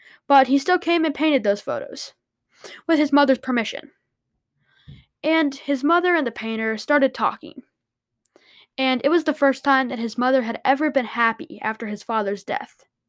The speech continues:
And although Oscar really despised this man, the two got married,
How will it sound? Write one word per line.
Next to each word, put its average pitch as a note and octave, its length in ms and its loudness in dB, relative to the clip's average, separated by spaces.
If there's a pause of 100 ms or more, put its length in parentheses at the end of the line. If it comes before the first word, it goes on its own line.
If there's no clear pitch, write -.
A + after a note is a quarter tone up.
(580)
And A#3 500 -2 (1120)
although B3+ 300 4
Oscar C4+ 720 2 (320)
really B3 480 4
despised G#3 1040 -2
this - 200 -12
man, F2 400 -12 (1700)
the A#3 80 -4
two C#4+ 720 4 (240)
got G3+ 240 -2
married, A2+ 380 -8